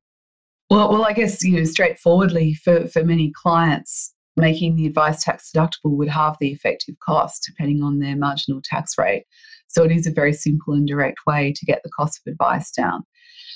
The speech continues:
We, we have been advocating and we continue to advocate through government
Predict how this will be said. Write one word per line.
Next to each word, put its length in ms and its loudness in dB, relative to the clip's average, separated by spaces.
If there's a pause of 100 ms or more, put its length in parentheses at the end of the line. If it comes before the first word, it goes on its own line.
(120)
We, 160 6
we 180 2
have 260 0
been 180 4
advocating 580 0
and 120 2
we 220 -2
continue 600 2 (120)
to 80 2
advocate 640 -4 (580)
through 180 4
government 560 0